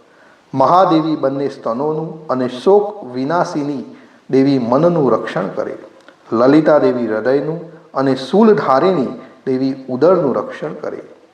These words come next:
કામિની દેવી નાભિનું અને ગુહેશ્વરી દેવી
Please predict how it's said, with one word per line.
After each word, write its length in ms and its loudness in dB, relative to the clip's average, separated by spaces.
કામિની 500 2
દેવી 340 0
નાભિનું 880 -4
અને 240 2
ગુહેશ્વરી 800 2
દેવી 440 -2